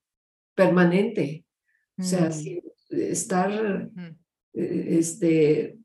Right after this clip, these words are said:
Speaker 1: recurro a terapia, recurro a, a, a, me voy a Casa Tíbet, recurro a mis amigas que sé que son,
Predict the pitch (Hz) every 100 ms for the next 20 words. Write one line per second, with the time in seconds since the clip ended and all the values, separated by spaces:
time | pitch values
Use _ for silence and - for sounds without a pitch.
0 | _ _ 190 185 - 190 202 180 175 156
1 | 170 180 175 196 185 185 180 151 156 165
2 | 160 165 156 147 143 139 135 127 127 -
3 | - 135 123 123 139 - - - 147 139
4 | 156 165 156 160 151 - 202 196 190 180
5 | 175 180 180 175 190 175 180 170 170 165
6 | 170 180 175 175 - 175 170 180 170 175
7 | 175 175 170